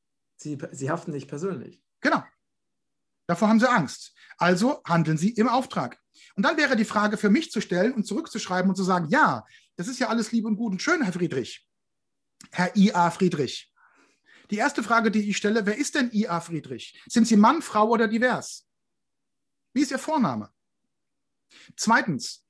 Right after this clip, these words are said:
Speaker 2: in wessen Auftrag unterschreiben Sie denn? Wer ist denn Ihr Auftraggeber? Einer muss für dieses Schriftstück, was Sie rausgeschickt haben, der verantwortlich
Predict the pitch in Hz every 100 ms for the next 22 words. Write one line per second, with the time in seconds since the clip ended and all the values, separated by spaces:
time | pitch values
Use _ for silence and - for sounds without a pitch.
0 | - 214 233 254 226 208 269 - - 202
1 | 190 - _ - 226 196 - 220 277 285
2 | 240 214 147 113 113 _ _ 208 214 311
3 | - - 220 208 202 202 - 175 160 -
4 | - 156 143 - 147 160 131 113 - _
5 | - _ - 185 254 320 277 247 220 185
6 | 143 143 - 262 - - 302 - 170 -
7 | 226 294 196 233 - 254 - 240 208 196
8 | 208 220 - _ 160 - 185 202 269 254
9 | 247 247 -